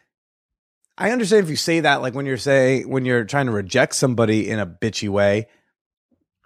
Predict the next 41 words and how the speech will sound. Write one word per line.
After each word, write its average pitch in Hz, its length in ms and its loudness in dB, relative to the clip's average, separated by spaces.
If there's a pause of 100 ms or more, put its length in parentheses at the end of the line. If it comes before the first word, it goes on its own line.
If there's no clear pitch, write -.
(600)
you 131 140 0
know, 113 400 0
but 139 160 2
she's 185 240 0
saying, 190 180 4
like, 175 220 0
"Yeah, 214 160 6
we 165 140 0
can 208 120 0
hook 165 200 0
up, 147 320 2
but 151 220 4
I'd 143 220 0
prefer 143 460 0
if 123 120 -4
there 135 140 2
was 123 180 0
less 123 420 2 (280)
carbon 131 480 0
attached 117 540 -6
to 123 100 -8
you 107 340 -2 (380)
when 127 260 2
you 113 160 2
arrived." 110 600 0 (320)
Like, 123 220 -4
if 117 120 -10
there, 139 220 2
if - 160 -8
you 170 220 4
were 160 320 2
less 139 440 2
matter, 113 680 -2 (800)
that 120 460 0 (340)
would 127 240 -4
be 120 160 2
more 139 480 2
preferable 131 720 0
than 120 220 -2
your 117 120 -2
current 127 600 -2